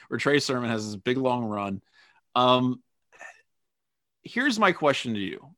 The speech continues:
okay? And I wanna know if, if you are hedging at life as I am, Andy. What was, what were your thoughts after those first two touchdowns, where you've got Clemson,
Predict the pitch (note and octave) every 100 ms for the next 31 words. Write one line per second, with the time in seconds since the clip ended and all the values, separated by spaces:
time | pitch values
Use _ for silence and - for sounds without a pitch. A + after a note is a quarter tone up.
0 | - B2+ B2 A#2 A2 B2 C3+ E3+ A#3 A3+
1 | F#3+ E3 D3+ B2+ B2 - C3 B2 C3+ C#3+
2 | B2+ C3 A#2+ A2 F#2+ F#2+ G2 G2 - -
3 | G#2 F#2+ F2 D#2+ C#2 - _ G2+ F#2 F#2+
4 | F#2+ _ _ _ C3+ E3+ C#4 B3 F#3+ F3+
5 | B3 B3+ G3 E3 C#3 G#2 F2 - - -
6 | C3 B2 - B2+ A#2+ - C#3+ C3 - A2
7 | F#2+ F2 - - - - A#2+ A#2+ B2+ -
8 | - F#3 F#3+ F#3 E3+